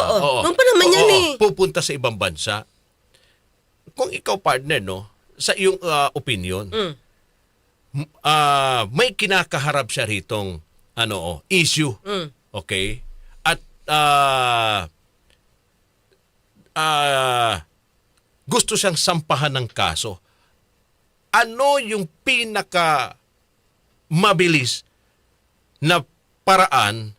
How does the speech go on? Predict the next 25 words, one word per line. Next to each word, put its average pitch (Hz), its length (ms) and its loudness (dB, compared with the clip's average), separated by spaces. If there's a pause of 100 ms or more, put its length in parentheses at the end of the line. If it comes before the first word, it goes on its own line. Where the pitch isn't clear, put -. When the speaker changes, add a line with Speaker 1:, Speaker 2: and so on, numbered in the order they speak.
Speaker 2:
sang-ayon 170 800 0
sa 151 200 0
ating, 143 300 -8
ah, 131 160 0
batas, 113 540 0
partner, 90 560 -4 (320)
Speaker 1:
Mm. 185 240 -6 (320)
Speaker 2:
na 180 160 2 (500)
pwedeng 247 380 2
gawin 120 320 0 (260)
para 240 300 4
siya 160 240 0
ay 165 400 -2 (340)
kaagad, 220 460 -2 (540)
ano - 180 -2
na, 143 160 0
partner, 190 480 -4 (120)
mapipigilan 190 920 0
siya 90 380 -6 (840)
gawin 165 460 2
yung 175 100 0
plano 180 300 2
niya 127 180 0
na 143 120 -2
pagtakas? - 840 -2